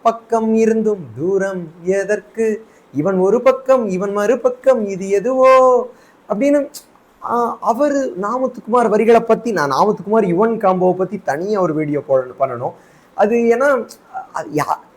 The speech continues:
எப்படிப்பட்ட வரிகள், அது வந்து அது ஒரு நாள் பத்தாது, நான் நாள் புறம் பேசிக்கிட்டு இருப்பேன் நாமத்துக்குமார் அவர்களை பத்தி பேசினா. ஆனா இந்த படத்துல அவர் அந்த இன்ட்ரோ சாங் தான், டைட்டில் கார்டு தான் எழுதியிருக்காரு. நீங்க, அஹ், எல்லாரும் கேட்டிருப்பீங்க, அவ்வளவு அருமையான வரிகள்.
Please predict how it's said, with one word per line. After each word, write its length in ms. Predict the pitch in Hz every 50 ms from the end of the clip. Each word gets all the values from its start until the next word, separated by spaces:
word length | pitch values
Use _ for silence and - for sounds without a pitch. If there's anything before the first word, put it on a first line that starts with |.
| _ _ -
எப்படிப்பட்ட 680 | 180 196 185 185 - 285 277 262 - 247 - 226 208
வரிகள், 400 | 175 170 180 202 185 190 185 185 185
அது 180 | 160 147 151 170
வந்து 180 | 180 190 214
அது 200 | 196 180 170 160
ஒரு 160 | 139 151 170
நாள் 260 | 202 220 226 226 226 220
பத்தாது, 320 | 214 208 208 214 220 226
நான் 140 | 226 214 160
நாள் 300 | 131 123 143 185 214 214
புறம் 220 | - 220 226 208
பேசிக்கிட்டு 360 | 180 185 - 165 151 139 147
இருப்பேன் 220 | 143 151 147 143 147
நாமத்துக்குமார் 380 | 151 151 143 143 - 135 135
அவர்களை 280 | 131 127 127 123 127 123
பத்தி 240 | 123 123 117 123 113 123
பேசினா. 340 | 123 120 - - 143 185 - - - - _ _
ஆனா 160 | _ 226 262 262
இந்த 380 | 233 202 233 262 277 285 269 -
படத்துல 280 | - 240 262 254 277 277
அவர் 220 | 254 220 185 175
அந்த 180 | - 185 185 190
இன்ட்ரோ 260 | 190 196 185 233 233
சாங் 280 | - - 180 160 156
தான், 120 | 156 151 143
டைட்டில் 320 | 165 185 202 180 202 190
கார்டு 200 | - 175 165 160
தான் 100 | 180 180
எழுதியிருக்காரு. 380 | 160 151 151 147 147 131 147 156
நீங்க, 200 | 185 185 165 156 - - - -
அஹ், 160 | 147 147 -
எல்லாரும் 340 | - 160 156 180 202 208 202
கேட்டிருப்பீங்க, 400 | - 175 175 151 156 151 147 160
அவ்வளவு 360 | 175 175 151 151 208 208 185
அருமையான 340 | 180 185 185 190 190 180 165
வரிகள். 320 | 139 135 127 123 110 -